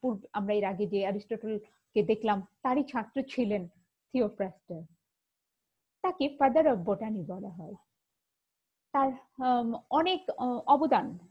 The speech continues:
আহ, আছে। আহ, তিনি, আহ, প্রায়, আহ, পাঁচশোটার মতন স-, মানে উদ্ভিদ, উদ্ভিদ নিয়ে কাজ করেন, তার মধ্যে অনেকগুলো উদ্ভিদের ভেষজ গুণাগুণ আবিষ্কার করেন।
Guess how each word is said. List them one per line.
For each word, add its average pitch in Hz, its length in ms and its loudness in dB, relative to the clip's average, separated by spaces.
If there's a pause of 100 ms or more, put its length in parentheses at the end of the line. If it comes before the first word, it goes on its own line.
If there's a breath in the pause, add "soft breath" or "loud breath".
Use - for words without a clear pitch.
আহ, 208 300 -4
আছে। 240 420 2
আহ, - 880 -8
তিনি, 262 400 -2 (360)
আহ, 226 120 -8
প্রায়, 254 320 4 (480)
আহ, 226 840 -4
পাঁচশোটার 349 480 0
মতন 294 480 -2 (560)
স-, - 140 -8
মানে 240 420 -2 (100)
উদ্ভিদ, 262 420 4 (540)
উদ্ভিদ 294 380 0
নিয়ে 285 180 2
কাজ 240 300 2
করেন, 233 320 2
তার 247 180 2
মধ্যে 277 440 0 (180 loud breath)
অনেকগুলো 311 500 0
উদ্ভিদের 254 600 -2
ভেষজ 262 440 -2
গুণাগুণ 220 400 -2
আবিষ্কার 196 460 -4
করেন। 180 420 -12